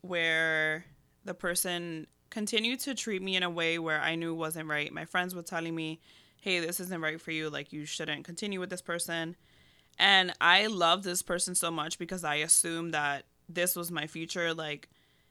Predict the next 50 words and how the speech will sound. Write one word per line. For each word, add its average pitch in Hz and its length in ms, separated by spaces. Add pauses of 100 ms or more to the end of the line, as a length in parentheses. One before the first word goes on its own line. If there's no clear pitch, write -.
(240)
all 185 240
our 165 100
goals 214 340
were 196 160
in 190 120
line 175 220
and 160 100
this 175 180
and 165 80
that, 160 300
but 170 180
the 165 80
one 175 240
little 190 180
thing 170 240
about 160 320
how 160 140
the, 147 160 (140)
he 175 200
treated 190 380
me 226 400 (320)
was 175 240
the 170 100
one 170 280
thing 160 500 (300)
that 160 120
was 165 160
missing 160 320
to 170 120
fulfill 160 360
me. 156 320 (340)
But 165 140
because 185 180
everything 170 340
else 165 200
was 170 140
aligned, 151 400
I 156 160
stayed, 147 540
and 147 440 (100)
that 160 200
is 170 100
the 151 80
worst 156 300
thing 156 200
I 147 60
could 147 140
have 151 180
possibly 151 400
done, 151 400